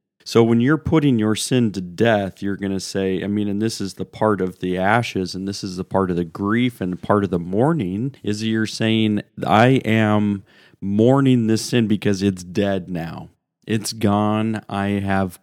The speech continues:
um, repented. I have left it at the foot of the cross." And that's where we're expressing the sorrow, um, that comes from within us.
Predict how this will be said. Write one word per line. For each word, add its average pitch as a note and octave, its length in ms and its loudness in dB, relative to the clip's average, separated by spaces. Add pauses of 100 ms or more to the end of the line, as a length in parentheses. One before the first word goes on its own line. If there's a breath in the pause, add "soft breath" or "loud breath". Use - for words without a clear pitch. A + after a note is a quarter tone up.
(160)
um, F2+ 420 -4
repented. A2 880 -4 (100)
I F2+ 100 -4
have F2+ 240 -4
left A2+ 480 -2
it A#2 100 4
at A2 140 2
the G2 100 -4
foot G#2+ 240 2
of G#2 80 2
the F#2+ 120 -4
cross." - 720 -6 (400)
And G#2+ 160 2
that's B2+ 240 4
where B2 180 6
we're G#2+ 240 6
expressing G#2+ 640 0
the F#2+ 100 -6
sorrow, G#2 880 4 (180)
um, F#2+ 380 -4
that G#2 300 -2
comes B2 380 2
from G#2+ 400 2
within G#2 500 2
us. - 640 -8